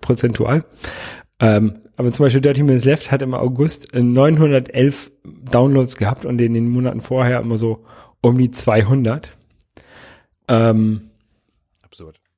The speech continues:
Speaker 1: das ist, das ist sehr absurd, wenn ich, <laughs> wenn man sich das mal genau anguckt.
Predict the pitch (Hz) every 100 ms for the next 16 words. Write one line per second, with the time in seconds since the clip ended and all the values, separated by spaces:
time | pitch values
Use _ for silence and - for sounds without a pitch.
0 | _ _ - - - 139 135 143 - 139
1 | 123 139 139 147 135 110 117 - - _
2 | - - - - 131 147 135 156 143 143
3 | 156 143 139 123 139 135 135 127 135 175
4 | 190 -